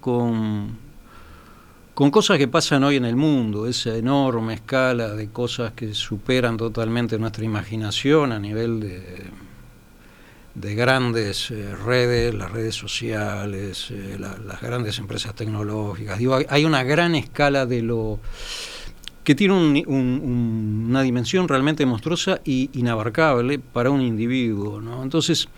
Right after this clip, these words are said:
esa idea del, del gigante estaba, y en cierto momento se me planteó ese juego entre el gigante y el molino, o sea, si es un molino o es un gigante, si es algo que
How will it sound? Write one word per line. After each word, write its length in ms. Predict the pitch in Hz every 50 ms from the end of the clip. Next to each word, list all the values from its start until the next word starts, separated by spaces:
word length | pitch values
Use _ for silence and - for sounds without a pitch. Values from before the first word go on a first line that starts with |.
| - - - - - - -
esa 200 | 202 - - 190
idea 280 | 175 185 190 185 170
del, 340 | 147 143 127 123 123 123 117
del 240 | 110 120 117 117 113
gigante 720 | - - 135 131 131 139 151 156 165 160 160 156 151 135
estaba, 720 | 120 - - - - 147 139 139 131 123 120 120 123 123 - - - - - - - - - - - - - - - - - - - - - - 170
y 140 | 160 165
en 180 | 165 170 175 170
cierto 280 | - - 240 247 233 226
momento 340 | 208 214 240 240 220 233
se 140 | 202 - 185
me 140 | 160 143 127
planteó 880 | - 139 135 135 131 131 120 - 160 160 156 160 160 160 156 151 156 143
ese 300 | 151 147 147 - 170 143
juego 340 | - - 170 170 165 165
entre 800 | 151 143 127 117 110 - 127 123 123 120 120 117 117 113 120 - 117 - - - -
el 180 | - 139 117 113
gigante 640 | 110 - 131 127 131 143 147 147 156 143 123 139 127
y 120 | 117 117
el 140 | 113 107 110
molino, 880 | 110 113 117 120 139 147 131 117 113 104 101 101 101 107 107 107 110 107
o 100 | 110 110
sea, 320 | - - 123 110 104 - - - - - -
si 300 | - - - - 135 143
es 160 | 147 - -
un 100 | 143 135
molino 540 | 131 131 127 127 139 147 147 143 143 135 123
o 40 | 123
es 140 | 117 - 127
un 80 | 120
gigante, 800 | 107 123 123 135 139 131 123 110 107 107 98 104 117 113 110 107
si 240 | - - 131 127 131
es 200 | 123 - - 147
algo 400 | 139 135 139 135 131 123 117 110
que 640 | 107 107 110 110 110 110 107 107 110 117 117